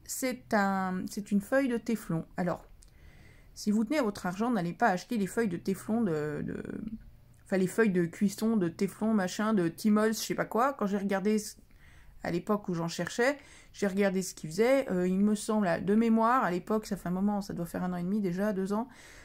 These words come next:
la feuille de téflon qu'ils vendaient,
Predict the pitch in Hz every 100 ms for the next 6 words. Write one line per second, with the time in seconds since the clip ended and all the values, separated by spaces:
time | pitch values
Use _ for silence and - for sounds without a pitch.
0 | - - - - - - 202 214 - 247
1 | 233 220 214 220 - 233 220 170 170 185
2 | 202 226 240